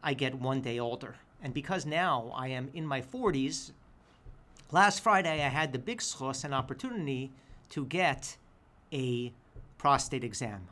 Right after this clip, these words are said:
I was on the receiving end. And some things are a little too, uh, intimate, so I won't get into the details.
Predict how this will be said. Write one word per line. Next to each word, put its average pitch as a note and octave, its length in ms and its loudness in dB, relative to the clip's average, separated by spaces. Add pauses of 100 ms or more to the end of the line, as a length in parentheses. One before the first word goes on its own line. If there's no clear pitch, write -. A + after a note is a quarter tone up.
I C#3+ 140 4
was C#3 180 2
on A#2+ 380 0 (420)
the C3 120 2
receiving C3 520 0
end. G#2+ 380 -6 (640)
And D#3 380 2 (100)
some G#3+ 220 2
things G#3 240 2
are C#3 320 4
a D3 80 0
little F3 320 2
too, E3+ 500 0 (420)
uh, B2 220 2
intimate, F3 640 2 (300)
so D3+ 320 2
I C3+ 120 4
won't D3+ 240 0
get C#3 160 -2
into C#3+ 180 -6
the C#3 120 -4
details. C3 720 -4